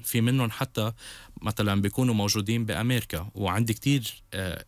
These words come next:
كلاينتس لإلي بيعملوا هيدا الشيء، بيكونوا موجودين بأمريكا، بدهم حدا بقلب الميدل إيست بيحكي عربي ليبيعوا بدبي، بسعودية، بقطر، بكويت. فعم بيوظفوا كتير لبنانية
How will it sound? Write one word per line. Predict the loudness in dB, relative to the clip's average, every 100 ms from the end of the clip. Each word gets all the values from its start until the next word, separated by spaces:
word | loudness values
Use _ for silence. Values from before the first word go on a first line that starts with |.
| -4
كلاينتس | 0 2 4 2 0
لإلي | -2 -2 -4
بيعملوا | -2 -2 -2 -2
هيدا | -2
الشيء، | 0 0 -2
بيكونوا | -2 2 2
موجودين | 2 2 2 2
بأمريكا، | 0 0 0 0 -4 -4 -12 -2
بدهم | 0 2 0
حدا | 0 0 2 0 -2 -6
بقلب | -2 2 2 2
الميدل | 2 2 0 -4
إيست | -2 -2 -2 -6 -8
بيحكي | -6 -4 -2
عربي | 0 0 -2 -4 -6 -14 -6
ليبيعوا | -2 2 2 0
بدبي، | -2 -4 0 -2 -2 -6
بسعودية، | -2 0 2 2 0
بقطر، | 0 -2 -2 -2 -2
بكويت. | -2 -2 -2 -2 -4
فعم | -2 0 0
بيوظفوا | 0 0 0 -2
كتير | 0 0 0
لبنانية | 0 2 2 0 0